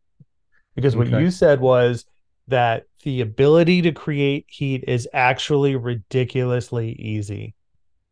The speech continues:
Speaker 1: So we make the, because it's power generation for this corporation, and because it is fraudulent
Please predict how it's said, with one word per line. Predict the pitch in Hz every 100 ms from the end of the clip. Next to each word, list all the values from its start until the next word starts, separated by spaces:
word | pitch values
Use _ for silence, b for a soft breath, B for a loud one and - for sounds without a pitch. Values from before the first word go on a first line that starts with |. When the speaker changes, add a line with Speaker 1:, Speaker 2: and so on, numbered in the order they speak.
| _ _ _ _ _ _ _
Speaker 1:
So | - 131 120 113
we | 127 127 127
make | 123 139 151 -
the, | 139
because | 123 120 143 139
it's | 143
power | - 185 202 190
generation | 127 135 131 127 127 131 120
for | - 127
this | 127 143 - -
corporation, | - 135 139 131 143 143 - 110
and | 117 117
because | 107 117 - 131 135 139 139 131 - _ _ _ _
it | 139 131
is | 135 127 120
fraudulent | - 139 135 147 123 113 110 120